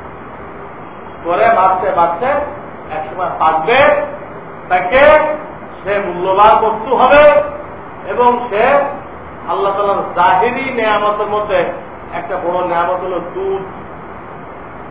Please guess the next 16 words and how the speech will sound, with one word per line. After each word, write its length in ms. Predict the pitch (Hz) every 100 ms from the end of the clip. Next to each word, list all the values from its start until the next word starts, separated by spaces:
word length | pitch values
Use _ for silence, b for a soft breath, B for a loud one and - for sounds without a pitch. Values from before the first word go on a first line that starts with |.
| - - -
এই 60 | 165 170
দুধের 220 | 202 185 254
সাথে 180 | 226 208
যে 100 | 190
মিলবে, 420 | 160 135 - - - - - - - - - - - - - - - - - - - - - -
যে 180 | 190 196
কোনো 280 | 247 247 247
পানীয় 320 | 233 220 226
দ্রব্য 360 | 214 214 208 214 -
খাবেন, 300 | 190 185 147 - - - - - - - - - - - - - -
এখানে 260 | - 180 190 - -
খায়রাত 400 | 180 190 247 247
শব্দ 200 | 240 233
বাড়াইতে 340 | 220 196 190
বলা 160 | - 143
হয়েছে। 300 | - - -